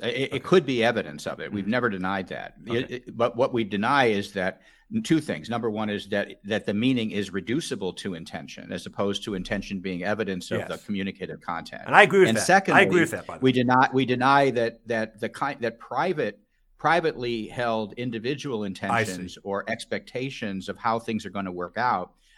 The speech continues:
Speaker 1: are the kind of intentions that are evidence of meaning. Inte-, the public in-, the publicly known intentions, the publicly known functions and purposes, these can inform what the meaning of the text was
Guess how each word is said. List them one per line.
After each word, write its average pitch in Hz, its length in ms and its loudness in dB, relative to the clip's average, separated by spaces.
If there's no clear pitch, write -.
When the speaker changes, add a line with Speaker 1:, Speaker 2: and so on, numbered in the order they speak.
Speaker 1:
are 117 160 2
the 107 80 -2
kind 143 400 0
of 120 260 -2
intentions 107 1000 -6
that 113 180 4
are 113 200 4
evidence 113 560 0
of 104 160 -6
meaning. 117 440 -6
Inte-, 110 320 -6
the 120 140 0
public 180 480 -2
in-, 104 200 -6
the 120 80 -6
publicly 175 560 -2
known 156 440 0
intentions, 85 680 -10
the 113 80 -6
publicly 156 500 0
known 151 580 -4
functions 120 560 -6
and 98 100 -6
purposes, - 600 -8
these 151 320 2
can 127 220 0
inform 110 680 -2
what 123 200 -2
the 123 100 2
meaning 113 320 2
of 101 80 0
the 95 80 -6
text - 380 -4
was 107 560 -4